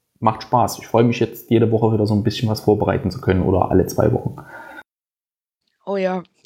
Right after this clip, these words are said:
Speaker 2: da freue ich mich auch drauf.
Speaker 1: Ja. Ja, nee, ist, ist gut. Also das Rätsel heute ist auch schon wieder gelöst. Also das heißt, wir machen dann nächste Woche am,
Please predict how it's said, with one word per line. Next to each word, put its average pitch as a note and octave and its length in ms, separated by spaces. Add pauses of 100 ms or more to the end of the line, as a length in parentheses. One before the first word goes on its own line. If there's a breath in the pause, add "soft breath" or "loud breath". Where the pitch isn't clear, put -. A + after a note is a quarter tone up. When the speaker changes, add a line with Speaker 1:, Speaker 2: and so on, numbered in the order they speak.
Speaker 2:
da - 100
freue G#3+ 260
ich G3 80
mich G3 140
auch G3+ 140
drauf. - 420 (480)
Speaker 1:
Ja. G#2+ 380 (1040)
Ja, A2+ 180
nee, A2 140
ist, - 320
ist - 160
gut. D#3 200
Also B2+ 200
das C3+ 240
Rätsel C#3+ 260
heute B2 220
ist - 160
auch C3+ 100
schon D3+ 220
wieder C3+ 120
gelöst. B2 440
Also C#3 160
das C3+ 100
heißt, C3 220
wir B2 60
machen B2+ 220
dann A2+ 200
nächste C3 400
Woche B2+ 320
am, A#2+ 500